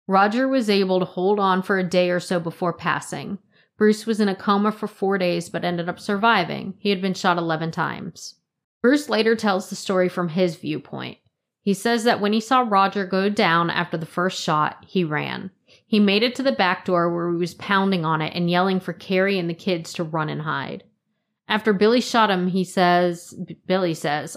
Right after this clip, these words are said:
"I got that son of a bitch," and walked off. At first, Bruce decided to play dead, but then he started to think that if he could distract Billy, that the others might live. So he tried to get up, but he said that it was so fucking slimy that he couldn't gain traction.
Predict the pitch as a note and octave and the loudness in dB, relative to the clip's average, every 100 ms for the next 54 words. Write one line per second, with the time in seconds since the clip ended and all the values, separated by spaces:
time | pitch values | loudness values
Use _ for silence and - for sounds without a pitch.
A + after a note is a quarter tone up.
0 | - F#3+ F#3+ G3 - - - D#3 D3+ D3 | -4 0 2 0 -2 -6 -2 -2 -2 -4
1 | D#3 D#3 - - - E3 D3+ D3+ - D#3 | -4 -4 -6 -14 -10 -6 -2 -2 -2 -2
2 | C3 - - - _ _ _ _ _ - | -2 -4 -10 -20 _ _ _ _ _ -4
3 | G3 A3+ A#3+ C#4+ - - _ _ A3 A3 | 0 4 4 2 -6 -18 _ _ 2 2
4 | - G#3 G3+ F3+ E3+ F3+ F#3+ E3+ E3 F3 | 0 -2 2 2 0 -2 0 -2 0 0
5 | C#3+ B2 F#3+ - _ _ _ G#3 G#3+ A3+ | 0 -2 -8 -16 _ _ _ 0 2 2
6 | A#3 A#3+ A3+ A3+ B3+ G3+ F#3+ F3 F3 F#3 | 2 2 2 0 -2 -2 0 0 0 -2
7 | F3+ F3 F3 - - F#3 F#3 - - G3 | -4 -4 -4 -6 0 2 2 -4 -2 2
8 | E3 D#3 E3+ F3 F#3 F3 E3+ E3+ E3+ F3 | 2 2 -2 -2 -2 0 0 0 -2 -2
9 | D#3 E3 D3 C3 - - _ - _ _ | -2 -2 -4 -6 -10 -18 _ -20 _ _
10 | - G#3+ G3+ A3+ A3 A3 G3 G#3 F#3 E3 | 0 2 2 0 2 2 0 2 4 2
11 | - - _ _ - G#3 G#3 A3+ G3+ G3 | 0 -12 _ _ 0 0 2 0 0 0
12 | E3+ - G#3 F#3+ G3+ F#3+ G3 - E3+ D#3 | -2 -4 -2 -2 -2 -4 -4 -6 -6 -4
13 | F#3 G3+ F3 E3 - F3 E3 C#3+ D3 D3+ | -2 -2 -2 -6 -10 -10 -8 -8 -8 -8
14 | - - - - F3 - | -8 -8 -10 -12 -12 -12